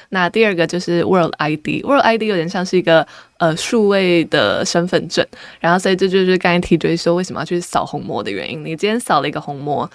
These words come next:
你就会得到这个，呃，数位身份证，然后就可以辨识说你是真的是人类，还有你的身份。然后，呃，因为为了奖励吧，他们就会给你，你扫虹膜就会送给你一颗世界币，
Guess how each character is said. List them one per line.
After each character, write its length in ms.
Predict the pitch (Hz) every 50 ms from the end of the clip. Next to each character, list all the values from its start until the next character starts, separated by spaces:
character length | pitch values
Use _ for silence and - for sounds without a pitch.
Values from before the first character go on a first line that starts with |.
| - - -
你 80 | 170
就 100 | 151 196
会 100 | 196 196
得 160 | 180 156 151
到 100 | 151 160
这 140 | 160 - 175
个， 360 | 160 127 120 95 71 73 - - _ _ _ _ _
呃， 120 | - 147
数 200 | 151 - - 208
位 120 | 185 170
身 160 | 170 - 156 156
份 160 | - 156 147
证， 180 | 151 - - - - - - - - -
然 180 | - 170 160 156
后 140 | 170 180 170
就 120 | - 185
可 140 | 175 - 180
以 80 | 165
辨 240 | 160 160 208 180 175
识 140 | 175 - 180
说 160 | 175 175 170
你 120 | 165 151 139
是 160 | 147 - 160
真 180 | - - 175
的 120 | 175 170 143
是 180 | 156 - 165
人 240 | 147 - 104 104 117
类， 140 | 165 170 -
还 100 | 160 160
有 60 | 139
你 60 | 139
的 80 | - -
身 280 | - - - - - 190
份。 160 | - - - - - - - - - -
然 120 | - - 160
后， 140 | 160 180 202 190 -
呃， 260 | - - 185 180 175 -
因 80 | 202
为 80 | 233 247
为 140 | 247 294 285
了 120 | 262 226
奖 260 | 202 - - 131 98 175
励 160 | 196 202 165
吧， 160 | - - -
他 120 | 160 160 156
们 120 | 170 165
就 140 | 165 - 175
会 180 | 180 180 180 175 - _
给 180 | - 175 165 160
你， 340 | 160 175 170 156 151 147 - - - - _ _ _
你 120 | - 214
扫 180 | 233 - 226 175
虹 140 | 180 165 170
膜 120 | 165 160
就 140 | 165 165 196
会 180 | 190 190 185 185 - _ _ _ _ _ _ _
送 240 | - - - 254 226
给 120 | 185 170
你 160 | 165 165 156 - - -
一 60 | -
颗 360 | - - - - 180 170 170
世 180 | 175 - - 202
界 160 | 170 - 165
币， 240 | 160 - 170 160 -